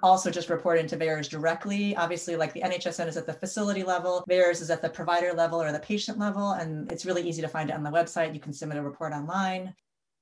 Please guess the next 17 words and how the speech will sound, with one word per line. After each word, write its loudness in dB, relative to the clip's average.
And 6
then 10
this 4
is 0
the 0
cisa 0
Project 0
Consult -6
Service -6
for -10
covid -8
nineteen -6
vaccine -4
safety -12
that -12
I -8
mentioned. -10